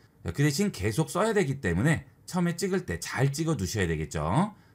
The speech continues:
자, 이렇게 인주를 묻힌 다음 여기에 찍어 주도록 하겠습니다. 자, 도장을 찍었는데요. 이제 이 도장을 스마트폰으로 찍어 주도록 하겠습니다. 자, 카메라 실행을 하시고요. 사진 들어가셔서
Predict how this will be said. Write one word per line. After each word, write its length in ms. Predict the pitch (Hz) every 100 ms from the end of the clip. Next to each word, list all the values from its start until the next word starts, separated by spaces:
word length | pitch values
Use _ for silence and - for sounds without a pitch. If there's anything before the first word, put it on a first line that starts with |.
| -
자, 100 | 82
이렇게 600 | 101 117 101 98 170 196
인주를 420 | 95 113 104 117
묻힌 360 | 85 80 101 95
다음 360 | 104 170 123 - - 73
여기에 320 | 82 82 98
찍어 260 | - 190 190
주도록 420 | 117 85 80 -
하겠습니다. 600 | 131 - 98 85 76 - - _ _ - _ _ - - - _ - - -
자, 180 | - 92
도장을 400 | 110 120 170 175
찍었는데요. 720 | 175 214 226 151 117 180 127 - - -
이제 500 | 131 160 131 190 202
이 240 | 139 170 -
도장을 720 | 113 135 143 110 113 214 226 - _
스마트폰으로 800 | - 233 233 - 147 131 151 98
찍어 240 | - 415
주도록 380 | 190 127 101 95
하겠습니다. 600 | 135 123 104 92 78 69 - - - -
자, 160 | 92
카메라 380 | - 208 220 208
실행을 420 | 202 202 196 185
하시고요. 560 | 190 147 131 165 190 101 - - -
사진 520 | - 214 226 220 208
들어가셔서 920 | 101 95 95 98 101 82 85 170 220